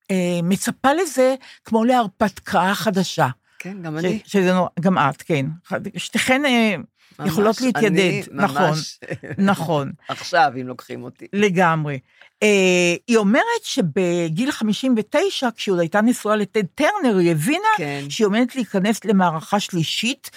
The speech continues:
Speaker 1: ושאין לה שום מושג מה התוכניות של המערכה הזאת, וכשחקנית היא יודעת שזאת המערכה החשובה,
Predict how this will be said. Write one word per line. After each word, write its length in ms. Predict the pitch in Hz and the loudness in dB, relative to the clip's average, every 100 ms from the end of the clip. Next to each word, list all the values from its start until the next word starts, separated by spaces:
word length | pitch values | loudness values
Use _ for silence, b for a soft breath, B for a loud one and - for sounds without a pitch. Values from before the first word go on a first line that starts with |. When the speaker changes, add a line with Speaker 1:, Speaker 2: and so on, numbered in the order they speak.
| B B | B B
Speaker 1:
ושאין 300 | 190 - 214 | -2 2 2
לה 80 | 220 | 2
שום 200 | - 240 | 0 0
מושג 280 | 247 - 208 180 | 0 2 0 2
מה 120 | 190 | 0
התוכניות 500 | 190 - 190 175 170 | 0 -2 0 0 0
של 120 | 196 | 0
המערכה 680 | 175 170 165 151 - 165 147 | 2 2 2 0 -2 0 0
הזאת, 480 | 147 175 247 - - B B B B B | 0 0 0 0 -14 B B B B B
וכשחקנית 1000 | 165 196 196 - 196 - 202 208 480 - | -2 -2 -2 -4 -6 0 4 4 4 2
היא 80 | 254 | 2
יודעת 380 | 185 196 202 | 4 2 2
שזאת 320 | 196 165 226 262 | 0 -2 0 0
המערכה 460 | 214 180 151 196 | -2 -2 -2 -2
החשובה, 600 | 190 196 - 185 143 156 | -2 -4 -4 -4 0 -2